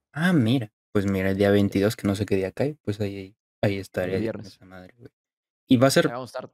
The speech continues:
Speaker 2: todos.
Speaker 1: s-, bueno, sí, sí, es, es
Speaker 2: Será
Speaker 1: Navidad
Speaker 2: una
Speaker 1: para
Speaker 2: locura,
Speaker 1: ti.
Speaker 2: güey. Es Navidad, es, esta temporada me da curiosidad porque te digo,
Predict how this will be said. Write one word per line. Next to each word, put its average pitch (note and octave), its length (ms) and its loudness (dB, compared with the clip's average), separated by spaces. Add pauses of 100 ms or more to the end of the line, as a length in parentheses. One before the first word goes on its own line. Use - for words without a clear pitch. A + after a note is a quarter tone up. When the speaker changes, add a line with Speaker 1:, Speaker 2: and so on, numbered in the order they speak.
Speaker 2:
todos. A#2 460 -18
Speaker 1:
s-, - 280 -12
bueno, A#2 240 4
sí, G#2 280 0 (100)
sí, - 200 0
es, A2+ 160 -2 (100)
es A#2 120 4
Speaker 2:
Será A2+ 180 4
Speaker 1:
Navidad G2+ 240 6
Speaker 2:
una - 80 -6
Speaker 1:
para G2 140 4
Speaker 2:
locura, B2 140 2
Speaker 1:
ti. A#2+ 60 -10
Speaker 2:
güey. - 80 -20 (1040)
Es B2+ 300 -12
Navidad, C3+ 720 -6
es, C3+ 260 -8
esta D#3 260 -8
temporada D#3+ 440 -6
me D3+ 100 -6
da D3 100 -8
curiosidad C#3+ 380 -8
porque D3 240 -12
te C3 140 -8
digo, C3+ 340 -8